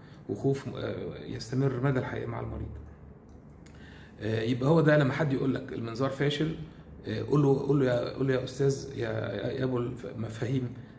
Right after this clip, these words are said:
انهي منظار؟ قول لي انهي منظار، الجراحه القديمه ولا الجراحه الكي الحنفيه ولا التعديلات اللي عملها الدكتور خالد في العمليه مؤخرًا؟" عشان بس يبقى كلام الناس عاقله، وما نحرمش ابننا من الفرصه. تمام،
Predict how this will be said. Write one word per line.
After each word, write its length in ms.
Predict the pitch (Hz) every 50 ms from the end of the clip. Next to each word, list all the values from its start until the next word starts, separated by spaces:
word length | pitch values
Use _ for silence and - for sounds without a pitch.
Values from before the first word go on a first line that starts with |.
| - -
انهي 200 | 160 170 160 139
منظار؟ 300 | 123 113 107 104 107 107 - - - - - - - -
قول 100 | 135 151
لي 140 | 143 - -
انهي 140 | 147 139 123
منظار، 320 | 117 110 107 113 117 - - - -
الجراحه 320 | 110 107 120 123 127 135
القديمه 400 | - - 107 123 147 165 165 160 156 - -
ولا 200 | 117 117 117 120
الجراحه 400 | 117 117 117 - 131 123 123 113
الكي 280 | - - - - 127
الحنفيه 460 | 123 123 123 113 110 - - 143 147 135
ولا 140 | 123 123
التعديلات 460 | 120 120 127 117 113 120 131 156 151 151
اللي 120 | 127 120
عملها 200 | 123 139 135 131
الدكتور 280 | 123 - - - 135 -
خالد 280 | - 131 131 127 123 123 - - - - - - - -
في 60 | 160
العمليه 400 | 113 117 117 120 120 131 135 120
مؤخرًا؟" 500 | 120 - - - - 117 113 110 107 110 110 - - - - - - - -
عشان 240 | 113 - 135 135
بس 180 | 139 147 - -
يبقى 180 | - - - -
كلام 340 | - 120 131 143 147 139 131 - -
الناس 220 | 120 131 120 - 127
عاقله، 320 | 127 - - 113 113 - - - - - - - - - -
وما 120 | 107 113 113
نحرمش 380 | 110 - 120 143 147 143 -
ابننا 320 | 104 110 117 139 139 135 120
من 60 | 117
الفرصه. 440 | 110 - - - 127 117 - - - - - - - - - - - - - - - - - -
تمام، 300 | 135 123 110 107 107 107